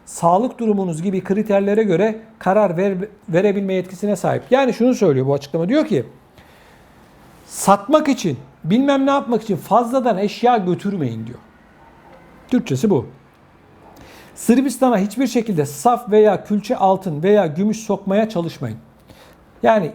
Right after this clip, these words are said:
işlenmemiş altın vesaire gibi, gümüş gibi hiçbir şekilde yanınızda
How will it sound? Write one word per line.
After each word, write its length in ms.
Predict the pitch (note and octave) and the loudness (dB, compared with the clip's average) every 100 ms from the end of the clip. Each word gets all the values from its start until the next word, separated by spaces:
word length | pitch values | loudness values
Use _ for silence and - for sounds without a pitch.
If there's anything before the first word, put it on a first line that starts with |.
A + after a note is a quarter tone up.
| - | -8
işlenmemiş 720 | E3 - B3+ B3+ A#3 A3 A3+ | -8 0 2 2 2 0 0
altın 520 | G3 G3 G3 G3 G3 - _ _ F3 | 2 2 2 -4 -6 -10 _ _ -2
vesaire 480 | F3+ F#3+ G#3+ F#3+ D3+ | -2 2 2 2 -2
gibi, 260 | F#3 E3 | -4 -4
gümüş 400 | C#3+ F3 G3+ - | -4 -4 -4 -4
gibi 360 | C#3+ D3 F#3 F#3 | -4 -2 -2 -2
hiçbir 240 | E3+ - F#3 | -10 -6 -4
şekilde 520 | F3+ D3 C#3 F#3+ F3+ | -4 -2 0 0 0
yanınızda 680 | C#3+ E3 F3 D#3+ C#3 D#3+ F#3 | 0 0 0 -2 0 0 0